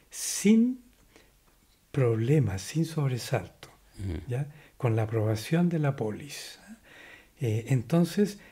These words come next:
Speaker 1: eh, mientras que Sócrates rompe con todos esos espacios, el espa-, a pesar de que imita en muchas medidas el diálogo del teatro.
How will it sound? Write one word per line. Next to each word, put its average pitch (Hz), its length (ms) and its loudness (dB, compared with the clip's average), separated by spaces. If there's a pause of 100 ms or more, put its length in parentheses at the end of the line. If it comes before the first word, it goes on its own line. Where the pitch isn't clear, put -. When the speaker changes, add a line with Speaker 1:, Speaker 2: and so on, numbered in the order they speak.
(140)
Speaker 1:
eh, 113 420 0 (220)
mientras 156 400 2
que 180 120 -4
Sócrates 190 720 -2 (320)
rompe 202 840 2 (420)
con 135 180 2
todos 208 420 2
esos 165 360 -2
espacios, - 580 -14 (340)
el 101 160 -2
espa-, - 260 -10 (180)
a 123 140 2
pesar 220 580 -2
de 190 220 -2
que 202 340 -2 (500)
imita 208 760 4 (540)
en 120 160 -2
muchas 175 440 -2
medidas 170 640 0 (760)
el 127 240 0
diálogo 160 500 2
del 110 200 -2
teatro. - 460 -10